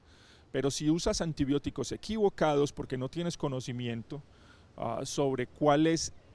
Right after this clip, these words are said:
la acción que ejerce ese antibiótico, si cubre o no el microorganismo que estás tratando, pues favorece que tu flora completa,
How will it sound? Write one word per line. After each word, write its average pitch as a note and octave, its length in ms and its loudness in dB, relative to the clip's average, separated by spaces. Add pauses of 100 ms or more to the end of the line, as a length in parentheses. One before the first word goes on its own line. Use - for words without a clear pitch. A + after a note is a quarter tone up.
(640)
la D#3 200 4
acción F#3 560 2
que F3+ 140 -2
ejerce E3 360 -4
ese D#3+ 120 -4
antibiótico, C3+ 680 0
si C#3+ 160 -4
cubre G3 560 2
o D#3 120 0
no D3+ 180 -2
el D#3+ 100 -2
microorganismo B2+ 680 -6
que - 80 -8
estás - 240 -8
tratando, B2 520 -2 (360)
pues E3 140 -2
favorece E3 420 4
que F3+ 120 2
tu D#3+ 140 -4
flora G#3+ 400 -2
completa, D3 720 0